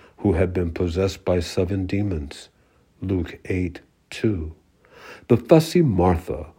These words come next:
who begrudged her sister's choice to sit at Jesus' feet,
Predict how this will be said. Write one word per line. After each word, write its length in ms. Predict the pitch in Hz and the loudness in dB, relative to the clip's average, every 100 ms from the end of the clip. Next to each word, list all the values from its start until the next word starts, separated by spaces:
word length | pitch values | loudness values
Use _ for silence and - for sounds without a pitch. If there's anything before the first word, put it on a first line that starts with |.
| _ _ | _ _
who 120 | - | -2
begrudged 800 | 95 92 92 92 104 127 - - | 0 0 0 2 4 2 -2 -6
her 120 | 104 | -4
sister's 600 | 104 - 101 - 90 82 | -4 -4 -4 -2 -2 -4
choice 400 | - - 92 82 | -6 -2 -2 -2
to 140 | - 87 | -6 -8
sit 280 | - - | -2 0
at 140 | 90 82 | 0 -4
Jesus' 720 | - 85 82 80 - 80 - | -6 -8 -6 -8 -10 -14 -12
feet, 420 | - 85 71 - | -8 -8 -8 -16